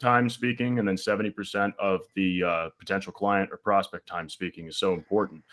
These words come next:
And that's the thing. It's the consultative approach. Um, the idea behind, like, "S D Rs are dead, we're not gonna need S D Rs anymore" type of thing that's going around.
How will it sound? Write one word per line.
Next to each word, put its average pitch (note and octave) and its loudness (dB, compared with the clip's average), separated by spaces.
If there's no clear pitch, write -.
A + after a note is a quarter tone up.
And C3+ 8
that's C3+ 8
the A2+ -2
thing. C#3+ 10
It's - 4
the A2 0
consultative A2+ 6
approach. G2 4
Um, A#2 12
the C#3+ 12
idea D3 12
behind, C#3 6
like, A2 2
"S C3 4
D A2 0
Rs G#2+ 6
are G2 -2
dead, F#2 2
we're G#2 0
not G#2 4
gonna F#2+ 0
need F#2+ 0
S F#2 2
D F#2+ -4
Rs F#2 0
anymore" F2 -4
type F#2+ -4
of - -20
thing G#2 0
that's F#2 -2
going G2 2
around. F#2 4